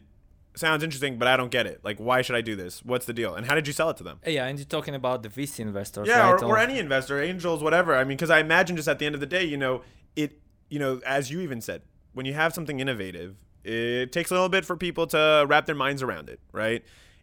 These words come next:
Speaker 1: And I'm sure there are even people out there who they can wrap their minds about, around it, but they might be like, "Okay, but where's the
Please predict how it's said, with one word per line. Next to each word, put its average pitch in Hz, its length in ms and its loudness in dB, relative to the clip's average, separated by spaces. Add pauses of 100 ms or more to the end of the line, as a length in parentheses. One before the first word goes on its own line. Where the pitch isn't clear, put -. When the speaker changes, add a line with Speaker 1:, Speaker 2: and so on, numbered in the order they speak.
(220)
Speaker 1:
And 131 260 0
I'm 135 100 -4
sure 180 160 2
there 175 80 6
are 160 120 2
even 147 120 -6
people 170 380 -2
out 131 180 -2
there 143 220 2
who 131 100 -2 (400)
they 127 80 0
can 139 100 -2
wrap 170 200 6
their 156 160 0
minds 202 140 2
about, 139 260 4 (100)
around 139 260 2
it, 147 100 -2
but 135 60 -4
they 151 200 0
might 156 220 0
be 156 140 0
like, 147 120 0 (420)
"Okay, 151 300 2
but 135 80 0 (120)
where's 147 260 4
the 120 60 -10